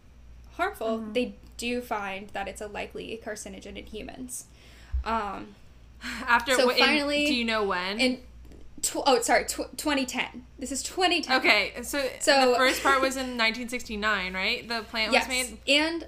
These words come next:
Speaker 2: Wow.
Speaker 1: and this is seventy years after, uh, DuPont originally found in their guinea pig studies that chloroprene had negative effects on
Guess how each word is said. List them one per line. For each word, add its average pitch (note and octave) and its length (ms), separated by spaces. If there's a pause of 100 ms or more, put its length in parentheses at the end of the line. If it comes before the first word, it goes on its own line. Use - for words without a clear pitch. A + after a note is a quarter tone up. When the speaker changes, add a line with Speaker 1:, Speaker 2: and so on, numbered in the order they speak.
Speaker 2:
Wow. F#3 420
Speaker 1:
and D#4 240
this E4 160
is D4+ 120
seventy D4 1120
years E4 680 (160)
after, D#4 640 (240)
uh, A3+ 380 (520)
DuPont B3 520
originally A3+ 680 (540)
found G3+ 540 (380)
in A#3 140
their A3 120
guinea A3+ 260
pig G#3+ 200
studies G3+ 680
that G3 460 (120)
chloroprene G#3 760
had G3 220
negative F#3+ 360
effects - 500 (120)
on - 260